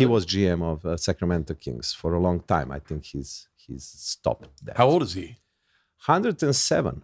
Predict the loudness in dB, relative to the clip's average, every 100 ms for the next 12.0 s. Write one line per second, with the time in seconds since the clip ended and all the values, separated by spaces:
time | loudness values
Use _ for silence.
0 | _ -2 -2 0 -2 -2 -4 -6 -6 -2
1 | 0 0 0 -6 -2 4 6 6 6 4
2 | 2 -16 -10 -6 2 2 2 0 0 -2
3 | _ _ _ _ 0 2 4 2 4 4
4 | 4 0 2 4 4 6 4 4 4 4
5 | 6 4 6 4 4 2 4 4 2 -4
6 | -2 4 4 4 0 0 0 4 4 6
7 | 2 2 2 0 2 2 2 0 -2 -2
8 | -4 0 2 2 0 0 2 4 4 0
9 | -2 0 2 4 4 4 4 0 _ -14
10 | 2 4 6 4 2 4 4 4 2 -2
11 | -4 -4 4 4 4 2 0 0 -6 -12